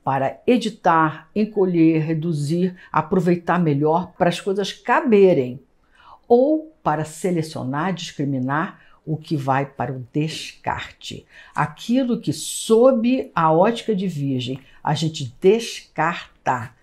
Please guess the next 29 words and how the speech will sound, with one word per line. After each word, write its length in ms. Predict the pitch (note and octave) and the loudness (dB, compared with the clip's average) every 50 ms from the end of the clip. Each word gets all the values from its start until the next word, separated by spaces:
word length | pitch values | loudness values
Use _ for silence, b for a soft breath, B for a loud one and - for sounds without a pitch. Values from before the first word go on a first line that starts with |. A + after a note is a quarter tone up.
| _ _ _ _ | _ _ _ _
é 80 | - | -16
porque 200 | - - - C#3 | -14 -8 -6 -4
não 120 | D3 C#3+ B2+ | -2 -2 -4
serve 540 | - - - D3 D3 D3 D3+ C#3+ C#3 - - _ | -6 -8 -6 -6 -4 -4 -4 -6 -8 -10 -10 _
pra 240 | - A#2+ C3+ D#3+ F#3 | -10 -8 -8 -8 -8
nada. 640 | F3+ C#3+ B2 A#2 - - - - - - C3+ - _ _ _ _ - - _ _ _ _ _ _ _ - - - - - _ _ _ b b b b b b b _ _ - | -8 -8 -8 -8 -10 -12 -14 -14 -14 -16 -16 -18 _ _ _ _ -20 -20 _ _ _ _ _ _ _ -20 -20 -20 -20 -20 _ _ _ b b b b b b b _ _ -10
É 40 | E3 | -10
um 40 | |
signo 260 | D#3 - - G3 F#3 F3 | -8 -8 -6 -4 -2 -2
muito 240 | F#3+ G#3+ - C4 | -2 -2 -4 -8
prático. 680 | A#3 - - - B2+ - A#2+ - - - - _ _ _ _ - D#3+ D#3 - b b b b b b b | -8 -6 -4 -4 -4 -4 -6 -8 -14 -16 -18 _ _ _ _ -18 -18 -18 -18 b b b b b b b
Mas 240 | D#3+ F3 G3+ G#3+ G#3 | 2 4 4 4 6
o 60 | B3 | 4
melhor 420 | A#3 A3+ G3+ F3+ F#3+ A3 B3 C4 G3+ | 4 4 4 4 4 2 2 2 2
mesmo 600 | E3+ D#3+ E3 F3 F#3 F3 D#3+ - C#3 A#2+ A#2+ C3 | 2 4 4 6 6 6 4 4 0 -4 -6 -4
da 140 | C3 D#3 C#3 | -2 -4 -2
passagem 600 | - D3 C#3+ - - - F3+ F3 F#3 F3+ E3 D#3 | -2 -4 -4 -4 -4 0 2 2 2 2 0 -2
do 120 | D3 D3 | -4 -6
Sol 360 | C#3+ - - - D#3+ C#3 C#3 C#3+ | -8 -6 0 2 2 2 2 0
no 80 | C#3 | -2
signo 240 | - - F3 F3 D#3+ | -4 -4 -4 -4 -2
de 120 | C#3 C#3+ | -2 -2
Virgem 520 | B2+ - D#3+ F3 D#3+ C#3+ B2 A#2 - - b b b b b b b | -4 -2 0 2 2 2 2 0 -6 -10 b b b b b b b
é 120 | - E3+ E3 | -4 -4 -4
tornar 680 | - - - G3 G3 F3 F3 E3 D#3 C#3+ C3+ - - - | -2 -2 0 0 2 2 2 2 0 0 -2 -4 -6 -4
habitual, 800 | - D#3+ D3+ E3 F3 F3 - D#3 C#3 B2+ B2+ C3+ C#3 - - - _ _ _ _ | -4 -2 -2 -4 -6 -8 -4 -2 0 0 0 0 -2 -6 -8 -14 _ _ _ _
frequente, 1120 | _ - - - F#3+ G3 F#3+ F#3+ - - D#3 C#3+ C#3+ D3 D3 D3 - - D#3 D#3+ D#3 - _ _ _ _ _ _ _ _ _ - - - | _ -20 -6 0 2 2 2 0 -2 0 0 2 2 2 0 -2 -6 -8 -8 -8 -10 -14 _ _ _ _ _ _ _ _ _ -20 -18 -12
regular, 1000 | - - - G3+ A3 A#3 G3 E3 D#3 C#3+ C3 A#2+ B2 C3+ C#3+ C#3+ - - - _ _ _ _ _ _ _ | -10 -4 2 4 4 4 4 2 0 0 0 0 0 0 -2 -4 -6 -10 -16 _ _ _ _ _ _ _
rotineiro, 1000 | _ _ - - E3 D#3+ E3 - - G3 F#3+ D#3 C3+ C3 C3 C3+ C#3+ D3 b | _ _ -4 -2 -2 -2 -2 -4 -4 -2 0 0 2 2 0 0 -2 -6 b